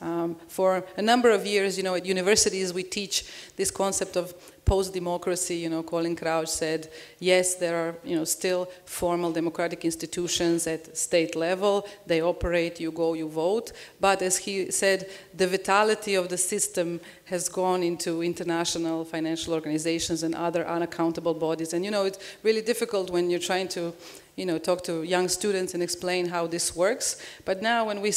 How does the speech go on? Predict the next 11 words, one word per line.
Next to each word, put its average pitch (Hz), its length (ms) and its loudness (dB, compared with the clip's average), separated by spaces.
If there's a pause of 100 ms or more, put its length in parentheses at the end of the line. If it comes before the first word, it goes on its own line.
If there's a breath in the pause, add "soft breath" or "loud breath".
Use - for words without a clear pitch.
(140)
we 202 120 -2
had, 208 380 0 (300 loud breath)
uh, 175 320 0
this 202 240 2
moment 214 560 4
in 170 120 0
Greece, 185 600 -4 (240 loud breath)
made 202 180 2
it 180 100 -4
very 214 260 2
plastic. - 760 -2